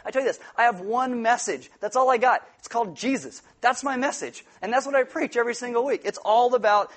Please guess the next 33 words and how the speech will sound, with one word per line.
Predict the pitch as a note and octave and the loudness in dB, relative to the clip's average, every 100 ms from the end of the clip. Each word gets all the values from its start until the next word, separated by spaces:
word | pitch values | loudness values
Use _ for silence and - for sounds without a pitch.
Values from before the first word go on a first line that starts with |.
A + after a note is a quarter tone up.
| _ | _
Him. | B3+ C#4 A#2+ G2+ _ _ _ _ _ | -8 -6 -6 -10 _ _ _ _ _
To | G#3+ | -10
live | G3+ G#3 C4+ A#3 | -4 2 4 4
as | F3 - | -2 -10
He | C4 C4 | -10 -2
gives | A3 D3+ | -2 -2
us | D#3 | -4
strength, | - D#3+ D3+ | -8 -8 -8
to | D#3 | -8
walk | D3 G#3 B3 | 0 2 2
in | B3 | -2
His | A#3+ G3+ | -8 -2
ways, | A#3 G3+ | 0 0
to | - | -2
honor | G#3 A#3 | -2 0
Him | G#3+ G3+ | -2 -6
and | E3+ | -6
glorify | E3+ A3 G#3 G#3 | 0 0 0 -2
Him | G3+ | -2
in | G#3 | -8
all | - G3 G#3 | -2 0 0
things. | G#3 B3 F#3+ - - _ _ _ - | -2 -8 -8 -14 -20 _ _ _ -14
Because | G3 G#3+ | -8 -6
when | G3+ G#3+ | -6 -8
we | A3 G#3+ - _ | -10 -12 -16 _
realize | F#3 A#3 B3+ A3+ F#3+ | -2 0 2 0 -2
that | |
our | F#3 | -4
lives | E3+ F#3+ G#3+ | 0 0 0
are | G3 | -2
surrendered | - F#3 F#3 G#3 G3 F#3+ - | -8 -8 -6 -2 -2 -4 -10
to | - | -14
Jesus, | F3 C#3+ A3+ B3+ D#3 | -12 -8 -6 -6 -6